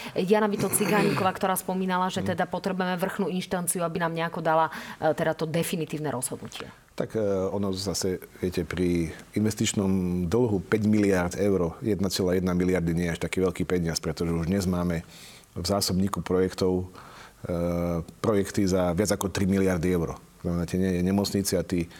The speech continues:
Speaker 2: e, tí poskytovateľe zdravotnej starostlivosti, či sa už, je, bavíme sa o záchrankách, o, o iných, e,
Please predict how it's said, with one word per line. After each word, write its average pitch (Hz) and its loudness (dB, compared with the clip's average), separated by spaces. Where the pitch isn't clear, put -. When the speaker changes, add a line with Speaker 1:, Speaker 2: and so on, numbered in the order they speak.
Speaker 2:
e, 82 -4
tí 85 -6
poskytovateľe 101 2
zdravotnej 92 0
starostlivosti, 98 0
či - -6
sa 90 -2
už, 87 -2
je, 92 0
bavíme 87 -2
sa 90 0
o 98 2
záchrankách, 87 0
o, 92 -2
o 92 -4
iných, 101 2
e, - -8